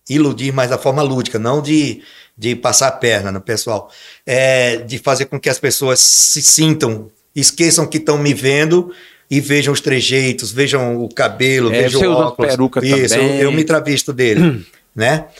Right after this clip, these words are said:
Speaker 1: E quando eu começo a jogar as mãos e dizer, porque o Rossi tinha aquela coisa meio Hamlet,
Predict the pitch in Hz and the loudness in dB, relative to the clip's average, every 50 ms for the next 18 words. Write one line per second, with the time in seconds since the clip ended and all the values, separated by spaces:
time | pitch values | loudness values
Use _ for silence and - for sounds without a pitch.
0 | _ - 131 113 - 147 156 165 165 160 165 147 131 135 135 131 123 - - 113 | _ -12 -12 -4 -2 0 2 2 2 2 0 0 2 2 2 2 2 2 0 0
1 | 104 104 - 110 107 101 87 107 127 143 139 135 127 120 - - 110 139 147 139 | 0 0 0 -2 -2 -2 -2 -2 -2 0 0 -2 0 -2 -2 -2 0 0 0 0
2 | 127 110 98 - - - - - _ _ _ _ _ - 113 113 127 117 113 135 | 0 -2 -2 -4 -4 -4 -4 -8 _ _ _ _ _ -8 -4 -2 0 0 2 2
3 | 131 123 110 - - - 117 110 - 127 127 107 90 - 135 147 151 143 - - | 2 0 0 -4 -4 -6 -6 -4 0 -2 -2 -2 -2 -2 0 0 0 0 -2 -4
4 | 113 - - 127 135 131 127 113 101 - - - - _ - 113 104 - 127 123 | -4 -6 -4 -2 0 0 -2 -2 -4 -6 -14 -20 -20 _ -6 -6 -2 0 -2 -2
5 | 110 - 127 110 113 117 120 120 110 - - - - - 147 143 135 117 101 92 | 0 0 0 0 2 2 2 0 0 -2 -4 -4 -2 0 0 0 0 0 0 -2
6 | 85 - - - - | -2 -2 -2 -4 -4